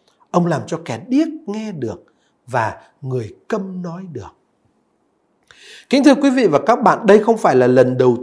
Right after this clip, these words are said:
tiên ở trong tin mừng Marco, Đức Giêsu truyền cho người ta phải giữ kín cái việc người chữa lành cho một ai đó.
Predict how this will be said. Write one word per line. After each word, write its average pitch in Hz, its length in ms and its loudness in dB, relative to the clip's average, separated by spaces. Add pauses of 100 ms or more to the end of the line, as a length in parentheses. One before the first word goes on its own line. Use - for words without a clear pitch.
tiên 240 220 0
ở 151 120 0
trong 180 200 -6
tin 202 220 -2
mừng 117 240 -4
Marco, 180 380 -6 (480)
Đức 202 140 -2
Giêsu 190 400 0 (100)
truyền 127 380 2
cho 180 160 -8
người 135 360 -4
ta 147 160 -6
phải 110 220 -12
giữ 156 260 -6 (180)
kín 262 280 -2 (460)
cái 202 100 2
việc 170 320 4
người 131 340 0
chữa 240 180 -6
lành 147 380 -6
cho 151 120 -12
một 123 260 -14
ai 117 180 -16
đó. 107 200 -20